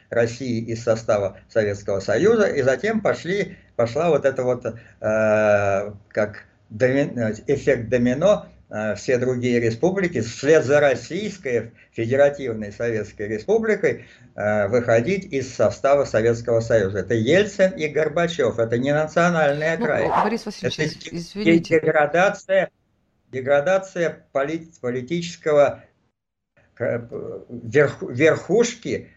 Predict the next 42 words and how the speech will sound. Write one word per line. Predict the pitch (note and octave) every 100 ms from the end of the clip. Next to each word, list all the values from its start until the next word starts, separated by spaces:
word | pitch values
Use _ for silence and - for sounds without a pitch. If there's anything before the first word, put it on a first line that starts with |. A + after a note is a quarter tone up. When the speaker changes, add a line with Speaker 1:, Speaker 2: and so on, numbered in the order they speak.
| _ _ _
Speaker 1:
э, | G2+ F#2+
с-, | - -
э, | A2+ F#2 - _ _ _
политического | C3 C3 D3 F3 - - C3
государственного | A#2+ B2+ C3 C3 - B2 A2+ G#2 - _
организма | - A2+ A#2+ A#2 F3 D#3+ D#3+ D3+ - _ _
Советского | B2 B2+ C#3 C3 C3
Союза. | D3+ C#3+ G2 E2+
Вот | C3 E3+
что | - G#3
было. | E3+ A2 - -
Вот | A2+ C#3
это | F#3
причина, | F3+ D#3 C3 D#3 F#3 F3+
главная | A#2+ B2+ D3+ E3 B2
причина | A#2 A2+ D3+ C3+
распада | G#2 - B2 C3+
Советского | G#2+ G#2+ G#2+ A2+
Speaker 2:
Ну, |
Speaker 1:
Союза. | A#2 B2+ D#2 -
Speaker 2:
я | E3 G3
когда | G3 G#3+
говорила, | G#3 G#3 A3 C#4 C#4+
я | F#3 F3
просто | F3 E3+ F3
вспомнила, | - G#3+ G3 E3 D3+
что | -
там | - D#3+ D#3
были | E3 D3+
же | D3
события. | - D#3+ E3+ E3 D3
Началось, | C#3+ - F3+ F3+ F3 -
э, | D3+
с | C3+
Алматы | D#3 D3 D3+ D3 A3 A#3+
в |
восемьдесят | G#3+ G3+ F#3 F3+
шестом | E3+ - E3+ E3
году, | D#3+ D#3 D#3+ D3+
там | C#3+ C#3
в |
восемьдесят | D3+ - C#3+ -